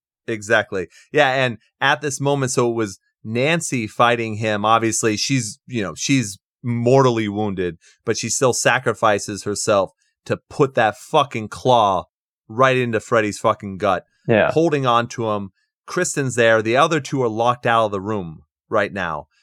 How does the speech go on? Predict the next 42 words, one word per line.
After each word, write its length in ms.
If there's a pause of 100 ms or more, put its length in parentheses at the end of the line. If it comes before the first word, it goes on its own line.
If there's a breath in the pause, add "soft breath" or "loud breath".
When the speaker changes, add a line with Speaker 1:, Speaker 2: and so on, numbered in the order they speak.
(120)
Speaker 1:
So 220
then 300
Speaker 2:
Mm-hmm. 100 (220)
Speaker 1:
as 260
soon 260
as 180
those 200
beams 380
of 120
light, 360
because, 440 (300)
you 100
know, 120
Neil, 560
Neil 300
did 200
what 120
he 100
was 120
supposed 280
to 80
do, 220 (500)
pushes 300
those 200
bones, 300
just 160
like 160
you 80
said. 420
He 160
throws 380
a 80
cross 400
on 200
him. 180 (380)
That's 380
the 180
end 140
of 100
Freddy. 380
Freddy 360
disappears. 880